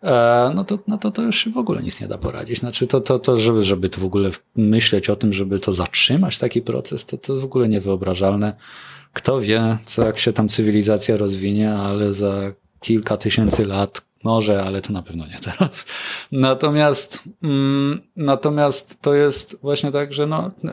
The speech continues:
to, to nie ma co jakby owijać w bawełnę, że no, no,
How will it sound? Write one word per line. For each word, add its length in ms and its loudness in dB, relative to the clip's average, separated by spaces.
to, 140 -6
to 100 -8
nie 160 0
ma 200 2
co 260 -4
jakby 260 -2
owijać 380 2
w 40 -10
bawełnę, 460 0
że 280 0
no, 80 -2
no, 220 0